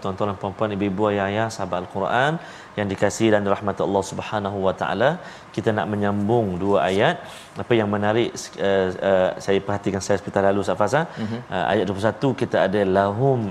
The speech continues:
Speaker 1: azabun alim, dan akhir ayat yang kedua puluh dua, "Dzalika huwal fadlul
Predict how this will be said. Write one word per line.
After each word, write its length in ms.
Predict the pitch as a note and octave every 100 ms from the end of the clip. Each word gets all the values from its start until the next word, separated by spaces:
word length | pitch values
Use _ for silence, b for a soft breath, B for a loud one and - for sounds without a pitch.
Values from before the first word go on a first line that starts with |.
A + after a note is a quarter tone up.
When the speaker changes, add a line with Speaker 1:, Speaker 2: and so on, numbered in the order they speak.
| D#2+ F#2
Speaker 1:
azabun 680 | F#2+ A2 A#2+ G2+ F#2+ B2+ A#2 F#2+ F2
alim, 400 | F2 G2+ B2 E3+ A3 F#3+ B B -
dan 100 | G2 - G#2+
akhir 240 | - D#3 B2 A2
ayat 160 | G#2+ G2+
yang 140 | A2 G#2+ G#2 -
kedua 300 | G#2+ G#3 C#3+
puluh 140 | G3+ D#3
dua, 140 | B2 E3+ B B B G2+
"Dzalika 600 | C#3+ F#3+ E3 C#3 E3+ D#3 C#3+
huwal 360 | B2+ B2 D3+ C#3+ A#2
fadlul 560 | C#3+ E3 A2 A#2+ F3